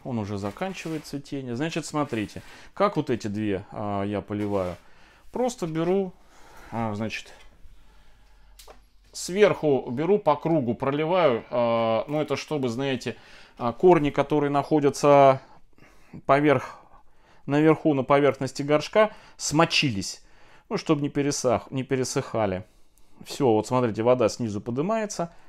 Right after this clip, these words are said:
Хопа, всё, вот, два пальца оставил. Второй горшок. Вот так вот я наливаю воду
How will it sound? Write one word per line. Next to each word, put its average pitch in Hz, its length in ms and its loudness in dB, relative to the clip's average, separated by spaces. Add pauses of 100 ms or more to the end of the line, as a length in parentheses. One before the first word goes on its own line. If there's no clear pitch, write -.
(140)
Хопа, 117 640 4 (240)
всё, 104 380 -4
вот, 120 260 -2 (100)
два 113 180 -2
пальца 104 540 -4
оставил. 107 520 -6 (1120)
Второй 131 300 2
горшок. 113 560 0 (2750)
Вот 117 240 -8
так 104 240 0
вот 101 160 -4
я 107 140 -4
наливаю 139 580 0
воду 120 460 -2